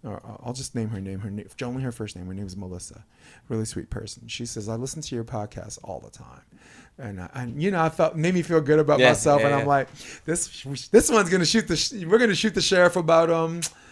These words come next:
Speaker 1: about volleyball." She was, she definitely wants to talk shop about volleyball. So I'm already prepared. And she's like, she saw the podcast with Bart Kay,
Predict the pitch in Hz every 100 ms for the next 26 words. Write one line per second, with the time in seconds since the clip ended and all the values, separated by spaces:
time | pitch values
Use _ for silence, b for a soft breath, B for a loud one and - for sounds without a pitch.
0 | B B B B B _ 165 208 202 220
1 | - 127 92 110 - 139 - 143 120 160
2 | 160 135 120 117 113 117 - 120 120 120
3 | 107 92 98 101 113 127 127 123 120 113
4 | - 117 - - - 104 107 120 95 95
5 | - - 120 127 113 107 - 98 101 90
6 | 90 87 - 71 - - 127 151 185